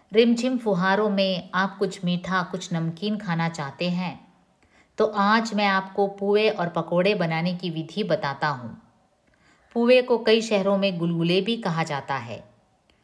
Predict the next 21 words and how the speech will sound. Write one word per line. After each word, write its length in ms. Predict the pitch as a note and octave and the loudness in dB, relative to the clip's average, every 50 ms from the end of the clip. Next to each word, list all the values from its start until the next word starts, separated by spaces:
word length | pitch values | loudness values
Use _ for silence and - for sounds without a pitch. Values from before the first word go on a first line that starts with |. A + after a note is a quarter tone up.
| _ _ - | _ _ -4
अंग्रेज़ी 480 | F3+ F#3+ F#3 F#3 G3 F#3+ F3 F3+ A3 G#3 | 0 2 4 4 4 4 4 2 2 2
में 120 | G#3 G#3+ | 2 0
इसे 260 | G3+ F#3+ - - G3+ | 0 0 0 0 0
डोनट 400 | F#3 E3 D#3+ D#3+ D#3+ F3 F#3+ F#3 | 0 0 0 0 0 0 -2 -2
कहते 360 | - - F#3 E3+ E3+ - F3 | -2 -2 -2 0 0 0 -2
हैं। 340 | F3 E3 F3 F3+ D#3+ - - - - _ _ _ - | -2 -2 -2 -4 -6 -8 -12 -20 -20 _ _ _ -6
इसे 260 | F#3+ F#3 - A3+ G#3+ | -6 0 2 2 2
बनाने 420 | - E3+ E3 E3 D#3+ E3 F3 F#3 | 4 2 0 0 0 0 0 -2
का 160 | F#3 - F#3 F3 | -2 -2 -4 -2
तरीका 680 | F3+ E3+ D#3 E3 E3 E3 - G#3 G3+ F3 C3 A#2 - C#3 | -2 -2 -4 -4 -4 -2 0 0 0 0 -2 -8 -10 -10
बहुत 380 | C#3 C#3 C3 E3 F#3 F3+ F3 | -8 -6 -4 -2 -2 -2 -2
आसान 420 | D3 C3+ - - - D3 D3+ D#3+ E3 | -4 -4 -4 -6 -6 -4 -4 -4 -4
है।" 320 | C#3+ B2+ A2 G2 - - _ _ _ _ _ _ _ _ _ _ _ _ _ _ | -6 -6 -10 -12 -14 -16 _ _ _ _ _ _ _ _ _ _ _ _ _ _
सर्वेश 580 | - - - A3+ A3 A3+ B3+ C#4 C#4+ C#4 - - | -8 -2 2 2 2 2 2 -2 -2 -2 -2 0
नारंग 400 | A3 G#3+ G#3 G#3 G#3 A3+ A3+ A3+ | 2 2 4 4 2 2 2 2
की 140 | A3+ A#3+ A3+ | 0 0 -2
सक्रियता 760 | A#3 - F#3+ - - F#3 G3+ G3+ G3+ G#3 G#3 G#3 G#3+ G#3+ A3 | -2 -4 -6 -4 -4 -4 0 0 2 0 0 0 0 0 0
और 200 | G#3+ A3 F#3 F3 | 0 0 0 0
दक्षता 600 | E3 D#3 E3 - - - - F3+ F3+ F#3+ F#3+ G3 | 0 0 0 0 0 -2 -4 -4 -2 -2 -2 -2
दर्शनीय 720 | F3+ D3 D3 D3 C#3+ - - - D#3 D3+ D#3+ E3 F3 F3+ | -2 0 -2 -2 -2 -4 -8 -6 -6 -4 0 0 0 0
थी। 340 | F3 F3+ - - G#3 G3 - | 0 -4 -8 -14 -16 -16 -18